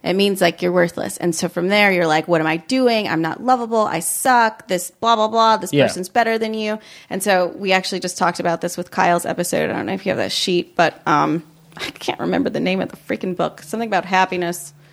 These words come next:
Speaker 1: But it's a book about depression. It's a cognitive, uh, behavioral therapy book.
Speaker 2: Mm-hmm.
Speaker 1: And you, what you do is you graph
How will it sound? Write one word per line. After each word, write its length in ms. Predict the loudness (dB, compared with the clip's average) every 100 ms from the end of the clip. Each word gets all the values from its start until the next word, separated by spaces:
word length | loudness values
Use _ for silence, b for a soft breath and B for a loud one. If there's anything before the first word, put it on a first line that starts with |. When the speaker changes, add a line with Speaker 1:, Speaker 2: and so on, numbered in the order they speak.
| b b b b b b
Speaker 1:
But 180 | 2 4
it's 140 | 4 0
a 60 |
book 220 | 2 2
about 260 | 4 2 0
depression. 460 | -2 0 0 -2 -8
It's 140 | -4
a 260 | -4 -4 -8 -6
cognitive, 520 | 0 2 2 -2 -4 -12 _
uh, 500 | 0 2 2 2 0
behavioral 800 | -4 -8 -4 0 2 2 0 0
therapy 380 | 0 0 0 -4
book. 340 | -4 -4 -8 -8 0
Speaker 2:
Mm-hmm. 180 | 0 0 -2
Speaker 1:
And 340 | 0 0 -2
you, 340 | -4 -2 -4 -6 -16 -20 -20 -20 _ -8 -8
what 120 | -6 -6
you 80 |
do 280 | -4 -2 2
is 140 | 0 0
you 120 | -8
graph 880 | -4 0 2 2 -2 -6 -20 -20